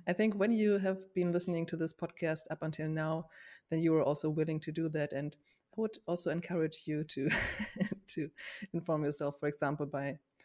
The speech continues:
or with the podcast that we were mentioning, or you can follow people of color on Instagram or on Twitter or w-, what, whatever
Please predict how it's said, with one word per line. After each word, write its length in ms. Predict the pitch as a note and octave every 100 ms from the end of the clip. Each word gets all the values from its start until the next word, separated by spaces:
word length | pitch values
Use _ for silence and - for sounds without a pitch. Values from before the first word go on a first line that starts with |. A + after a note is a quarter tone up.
| - -
or 80 | D#3+
with 140 | E3+
the 60 | E3+
podcast 520 | - F3 - D#3+ -
that 140 | D#3 D#3
we 120 | D#3
were 140 | D3+
mentioning, 640 | D3 D3+ - D3+ C#3+ C#3+ C3
or 240 | B2+ C3+ E3 _ - - - -
you 100 | D#3
can 320 | D3+ D3+ D3
follow 560 | D3 D#3+ D#3 D3+ D3+ D3+ _ _ _ _ _ -
people 240 | D#3+ D3+
of 140 | D3
color 260 | - D3+ C#3+
on 160 | C#3 C#3+
Instagram 720 | E3+ - D#3+ D3+ D3 D3 D3+ - _ - E3+
or 100 | D#3
on 140 | D3+
Twitter 320 | - E3 D#3
or 320 | D3 D3 D3 D3+ D3+ E3+ -
w-, 100 | -
what, 520 | D#3 E3 D#3 - - E3
whatever 580 | D#3+ D#3+ D#3 D#3 F3+